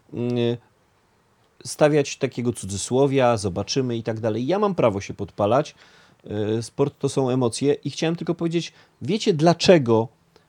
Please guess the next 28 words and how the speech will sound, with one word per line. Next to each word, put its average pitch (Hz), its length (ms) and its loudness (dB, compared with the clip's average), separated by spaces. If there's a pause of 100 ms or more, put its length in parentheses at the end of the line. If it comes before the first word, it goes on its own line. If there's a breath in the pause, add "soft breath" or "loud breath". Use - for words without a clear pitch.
nasza 147 320 0
sytuacja 143 540 -2
jest - 260 -8
inna 117 420 2
niż 107 380 -6 (140)
tych 117 180 -4
drużyn, 117 400 -2
które, 113 260 -2
e, 113 60 -2 (1200 soft breath)
były 120 440 -2 (180)
po 113 100 -2
trzech 123 260 -4
zwycięstwach 110 640 -6
liderem, 101 440 -4
po 98 100 -10
czterech 107 340 -4
zwycięstwach 101 560 -10
liderem 104 340 -4
i 98 40 -10
kończyły 104 380 -6
potem 101 280 -8
na 101 100 -6
dziesiątym, 104 540 -8 (340 soft breath)
jedenastym 110 520 -2
miejscu 104 280 -8
w - 60 -14
tabeli? 107 440 -2 (1080)
Nasza, 135 400 -2